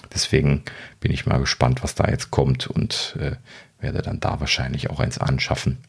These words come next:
Äh, mal gucken. Ist ja dann doch in der Regel immer ein spannendes Paket für den Preis.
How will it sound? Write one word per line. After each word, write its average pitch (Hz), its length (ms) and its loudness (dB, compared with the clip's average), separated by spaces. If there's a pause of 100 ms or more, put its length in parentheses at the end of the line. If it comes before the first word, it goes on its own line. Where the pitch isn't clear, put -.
(720)
Äh, 64 360 -6 (320)
mal - 160 -4
gucken. - 420 -6 (580)
Ist - 100 -2
ja 87 40 2
dann 76 200 6
doch 80 140 4
in 76 80 4
der 71 120 6
Regel 80 240 6
immer 78 200 8
ein 73 380 4
spannendes 73 540 4
Paket - 420 2
für - 120 2
den - 180 0
Preis. - 480 -4